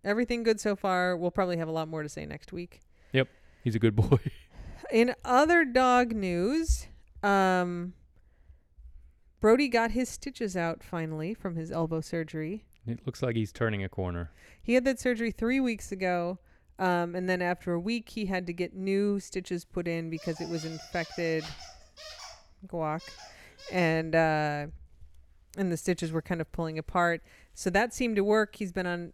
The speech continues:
Speaker 1: different antibiotics since then. And, um, so he had those stitches in for a full two weeks. They took him out on Monday. Um, he's still in the cone because it's not entirely healed yet. You know, he's, this is common with old dogs too, and old people, that it can just take a really long time to heal stuff.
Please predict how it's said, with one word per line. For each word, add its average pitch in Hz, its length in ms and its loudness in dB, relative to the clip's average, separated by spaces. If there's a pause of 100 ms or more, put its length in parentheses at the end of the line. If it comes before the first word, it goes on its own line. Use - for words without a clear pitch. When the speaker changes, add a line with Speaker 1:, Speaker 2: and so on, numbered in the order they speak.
(100)
Speaker 1:
different 196 300 0
antibiotics 180 680 0
since 180 240 -6
then. 175 500 -2 (140)
And, 156 560 -2 (140)
um, 147 600 -2
so - 160 -2
he 175 200 2
had 175 200 2
those 180 180 2
stitches 190 320 -8
in 170 120 -6
for 170 120 -6
a 160 40 -4
full 214 220 0
two 214 200 -4
weeks. 190 260 -4
They 175 100 -8
took - 180 -6
him 175 100 -6
out 165 120 -2
on 160 80 -4
Monday. 160 540 -4 (580)
Um, 156 400 0
he's 226 200 0
still 320 240 0
in 302 120 0
the 277 80 0
cone 269 460 2
because 247 300 0
it's 220 200 -4
not 226 320 -2 (200)
entirely 247 920 0
healed 233 460 -2
yet. 233 320 -2 (140)
You 208 140 -4
know, 190 120 2
he's, 208 260 -2 (160)
this 277 240 0
is 226 100 -4
common 180 380 -2
with 165 140 0
old 165 220 2
dogs 160 340 0
too, 165 220 0
and 262 160 0
old 190 180 2
people, 196 380 -2
that 165 120 2
it 175 100 0
can 196 120 -6
just 185 120 -6
take 175 160 -4
a 160 40 -2
really 180 380 2
long 165 260 -2
time 160 280 -4
to 156 60 -4
heal 156 280 -4
stuff. 147 440 -6